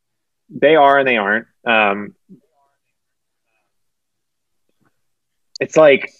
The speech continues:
you make the song, you're like, "All right, how do we make money?" You put it on Spotify, like, "Oh, like, well, you gotta, you gotta, like, make all this content, like, around it. Like, oh, we gotta make videos. Like, I gotta make sure that I, like,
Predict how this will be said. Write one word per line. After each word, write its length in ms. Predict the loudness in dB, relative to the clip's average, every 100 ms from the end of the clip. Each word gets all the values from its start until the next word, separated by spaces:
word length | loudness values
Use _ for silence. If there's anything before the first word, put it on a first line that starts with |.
| _ _
you 200 | -10 -6
make 200 | -4 -2
the 60 | -4
song, 300 | -2 -2 -2
you're 80 | -4
like, 120 | -2
"All 60 | -2
right, 220 | -2 -4
how 120 | -4
do 60 | -4
we 80 | -4
make 140 | -8
money?" 320 | -10 -12 -14
You 200 | -20 -20 -12
put 80 | -6
it 40 | -4
on 120 | -6
Spotify, 800 | -6 -4 -4 -2 -4 -2 -4 -6
like, 160 | -6 -4
"Oh, 200 | 0 0
like, 180 | 0 -2
well, 420 | -4 -2 -2 -4 -10 _ _ _ _ _ _ _ _ -10
you 120 | -4
gotta, 280 | 0 0 -4
you 140 | -2
gotta, 140 | 0 0
like, 220 | -2 -6
make 360 | -10 -6 -4 0
all 160 | -2
this 160 | -2 -8
content, 640 | -10 -8 -8 -10 -10 -10
like, 180 | -12 -8
around 400 | -6 -4 -6 -6
it. 140 | -10
Like, 220 | -10 -10 -6
oh, 80 |
we 80 | -4
gotta 140 | -2 -4
make 200 | -6 -4
videos. 580 | -2 0 2 0 -2 -4
Like, 280 | -6 -8 _ _ _ _
I 80 | -2
gotta 180 | 0 0
make 160 | -2 -6
sure 180 | -4
that 80 | -2
I, 200 | -2 0
like, 280 | 0 -2 -6